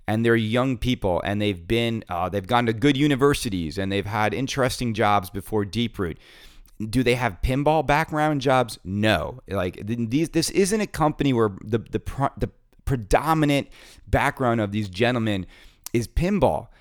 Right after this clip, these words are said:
And for that reason, for that reason and that reason alone, I think that excites a lot of people more than it discourages or makes people skeptical. Uh, because for pinball to really advance,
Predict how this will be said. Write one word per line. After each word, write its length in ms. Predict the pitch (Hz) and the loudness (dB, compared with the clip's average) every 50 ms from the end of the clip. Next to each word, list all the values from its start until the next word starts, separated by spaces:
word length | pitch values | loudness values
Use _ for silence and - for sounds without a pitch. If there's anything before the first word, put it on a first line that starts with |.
| _ _ _ _ _ - | _ _ _ _ _ -4
And 340 | - 127 131 123 120 110 - | -2 0 0 0 -2 -4 -4
for 160 | - - 151 185 | -4 -2 0 0
that 180 | 240 - - - - | 0 -2 -2 -4 -2
reason, 680 | 135 135 156 180 214 226 165 117 123 98 85 82 - - _ _ - - - - | 0 0 0 2 0 0 0 0 0 0 -2 -4 -6 -10 _ _ -20 -20 -14 -6
for 140 | - 156 | -2 0
that 220 | 170 202 262 277 - | 0 0 0 -2 0
reason 380 | - 165 185 196 190 160 156 139 | 0 0 2 2 2 2 2 2
and 100 | 131 139 | 4 4
that 180 | 160 170 - | 2 2 2
reason 300 | - 151 156 156 127 135 | 2 2 2 2 2 0
alone, 500 | 123 113 107 110 113 127 143 160 165 135 - _ - - - _ _ _ _ _ _ _ _ - - - | 0 2 2 2 2 2 2 0 -2 -4 -8 _ -20 -20 -20 _ _ _ _ _ _ _ _ -12 -4 0
I 100 | 139 139 | 0 2
think 220 | - 175 185 - | 2 0 -2 0
that 120 | 269 262 | -2 -2
excites 600 | 277 285 - - - - - - 135 151 - - | -2 -2 -2 0 0 0 0 0 0 -2 -2 -2
a 60 | 131 117 | -2 0
lot 200 | 107 92 92 87 | 0 0 0 -2
of 80 | - | -4
people 400 | - 117 104 - 98 87 - - _ | -6 -8 -6 -4 -4 -6 -6 -8 _
more 280 | - 104 123 131 135 135 | -6 -2 2 2 2 4
than 140 | 120 131 127 | 4 2 2
it 220 | 120 110 - - | 0 -2 -4 -6
discourages 760 | - 117 - - - - - 123 123 123 123 113 104 113 98 | -6 -4 -4 -4 -4 -4 -2 0 2 2 2 2 0 0 0
or 60 | 110 104 | 0 0
makes 240 | 104 110 113 - | 0 0 -2 -2
people 320 | - - 117 113 - 110 98 | -4 -4 -4 -4 -2 -4 -4
skeptical. 880 | - - - - - - 113 - - - 107 - - 92 - - - _ _ - - - - - - - - - - | -4 -4 -6 -6 -2 -2 -4 -2 -4 -8 -6 -4 -4 -4 -4 -6 -8 _ _ -20 -20 -20 -20 -20 -20 -20 -18 -8 -4
Uh, 120 | 110 117 | -2 -2
because 320 | 113 123 143 - 196 180 | 0 -2 -2 0 0 0
for 140 | - - 208 | 0 0 -2
pinball 420 | 202 - - 277 294 302 269 233 - | 0 0 0 -2 0 0 0 0 -2
to 160 | - - - 165 | -4 -2 -2 -2
really 440 | 127 120 135 156 165 160 151 - - - | 0 4 4 6 6 6 2 0 0 -4
advance, 840 | 123 110 95 87 104 92 107 92 78 71 - - - - - - | -4 -4 -4 -6 -4 -2 -2 -2 -2 -4 -8 -10 -10 -10 -10 -12